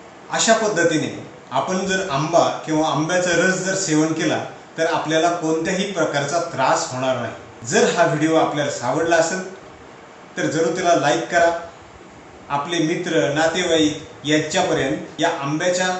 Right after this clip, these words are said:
होणाऱ्या त्रासावर हे जे काही उपाय आहेत ते सुचवा आणि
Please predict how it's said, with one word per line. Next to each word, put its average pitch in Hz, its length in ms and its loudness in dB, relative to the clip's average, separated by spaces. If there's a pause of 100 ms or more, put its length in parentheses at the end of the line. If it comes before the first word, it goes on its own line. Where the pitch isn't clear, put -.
(1040)
होणाऱ्या 165 340 4
त्रासावर 156 640 2 (880)
हे 180 100 -2
जे 190 180 -4
काही 147 320 0
उपाय 175 240 4
आहेत 139 160 2 (960)
ते 170 80 -2
सुचवा 156 440 0 (1040)
आणि 151 320 2